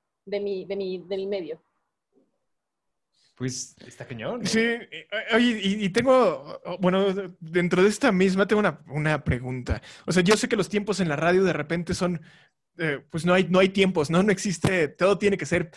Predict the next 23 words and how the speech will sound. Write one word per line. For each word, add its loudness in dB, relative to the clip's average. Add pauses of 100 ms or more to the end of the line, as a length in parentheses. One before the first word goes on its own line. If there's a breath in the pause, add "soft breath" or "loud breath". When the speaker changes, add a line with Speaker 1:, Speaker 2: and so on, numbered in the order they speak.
(240 loud breath)
Speaker 3:
para 0
allá, 0 (400)
¿no? 0 (560)
¿Cómo, 0 (640)
cómo 0
era 2
tu -4
toma 2
de 2
decisiones 2
al 0
momento -2
del 2
bloqueo 0
creativo? -2
O -4
sea, -2 (380 loud breath)
realmente 0
es -2
algo 2
que -2
no -2
te, -4